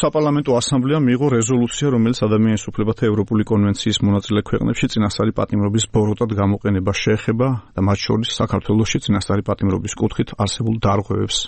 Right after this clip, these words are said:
აკრიტიკებს. ახალ ამბის სააგენტო ინტერპრეს ნიუსის ინფორმაციით, სა-, პასეს დეპუტატებმა ქართული ოცნების წარმომადგენლების მიერ ინიცირებული ძირითადი შესრულებები არ გაითვალისწინეს. თავად ქართული ოცნების დეპუტატებმა საპარლამენტო ასამბლეაში კი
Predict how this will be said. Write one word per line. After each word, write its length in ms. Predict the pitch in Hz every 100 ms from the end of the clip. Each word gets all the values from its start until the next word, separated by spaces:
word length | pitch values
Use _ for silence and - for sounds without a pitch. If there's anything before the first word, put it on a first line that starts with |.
| -
აკრიტიკებს. 640 | 104 - 107 - - 107 - - - - - - - - - - - - - 131
ახალ 140 | 147
ამბის 260 | 147 151 160 156
სააგენტო 320 | 143 143 151
ინტერპრეს 460 | 135 139 120 127 -
ნიუსის 360 | 123 117 123 117
ინფორმაციით, 680 | 113 127 127 123 143 147 - - - - - -
სა-, 160 | -
პასეს 400 | - 120 123 117
დეპუტატებმა 560 | 123 127 123 120 127 147
ქართული 400 | 131 - 120 107
ოცნების 360 | - 113 127 -
წარმომადგენლების 680 | 104 98 104 101 101 107 - 107
მიერ 140 | 120 - 107
ინიცირებული 440 | 101 113 101 107 117
ძირითადი 360 | 101 - 101 110
შესრულებები 500 | - - 110 113 127
არ 100 | 123 113
გაითვალისწინეს. 680 | 113 104 104 - - - -
თავად 240 | 139 139 - - - - - - - - - -
ქართული 340 | - 107 113 101
ოცნების 380 | - 101 104 - - - -
დეპუტატებმა 840 | 107 117 123 120 117 110 104 101 95 85
საპარლამენტო 580 | - 107 107 104 101 107 107
ასამბლეაში 600 | - 110 113 117 - 107
კი 160 | 131